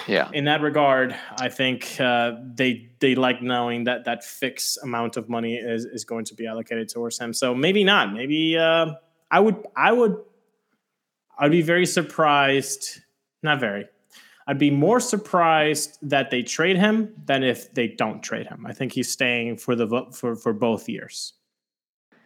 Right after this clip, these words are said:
Speaker 1: Yeah, and speaking of trade, let's also give the Rays credit and kudos for that deal several years ago of acquiring Manny Margot and trading Emilio Pagan. Talk about, you know,
Speaker 2: Wow.
Speaker 1: the, just really taking advantage of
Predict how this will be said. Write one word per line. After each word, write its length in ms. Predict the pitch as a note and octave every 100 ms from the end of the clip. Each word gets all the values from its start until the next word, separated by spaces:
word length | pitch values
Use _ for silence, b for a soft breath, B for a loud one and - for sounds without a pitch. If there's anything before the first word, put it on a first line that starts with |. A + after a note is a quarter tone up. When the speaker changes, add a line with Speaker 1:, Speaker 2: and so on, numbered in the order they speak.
| _ _
Speaker 1:
Yeah, 160 | - D3
and 100 | B2+
speaking 240 | - A3+
of 100 | F3
trade, 260 | A#2 F3+ D3
let's 220 | C3+ F#3
also 300 | F3+ F3 D#3+
give 240 | B2 C3+ B2
the 100 | A2+
Rays 380 | A#2+ A#2 G2+
credit 380 | - - A#2 B2+
and 180 | G#2+ G#2
kudos 540 | - A#2 A2+ A#2 A#2 -
for 440 | - A2 G#2+ G#2+
that 220 | G2+ F#2
deal 280 | F#2+ G2+ G#2+
several 340 | A2+ A2+ G2+ A2
years 300 | G2+ A2 A2
ago 360 | A#2 A2 A2+
of 160 | A2 F#2+
acquiring 720 | F#2 - - A2 A2 A#2 A2
Manny 280 | G2+ G#2 A2
Margot 760 | G#2+ G2+ G2+ G2 F#2+ G2+ G#2 -
and 180 | G2+ F2+
trading 720 | - G#2+ G#2+ A2 A2 A2 G2+
Emilio 420 | - G#2+ G#2 G#2+ G2
Pagan. 420 | A2+ G#2 G2+ G#2+
Talk 240 | B2+ C3
about, 380 | C#3+ B2 A2+ G#2+ b b b b b _ _ -
you 100 | A#2+
know, 140 | G2+
Speaker 2:
Wow. 120 | G2
Speaker 1:
the, 160 | G#2+ G2+ - _ _ _ _ _ _ _ -
just 260 | B2 A2 B2+
really 540 | A#2+ D3 E3 D#3+ B2+
taking 440 | A2+ - C3+ B2+
advantage 680 | B2+ G2+ A2 G#2+ A2+ A#2 A2+
of 260 | B2 G2+ F#2+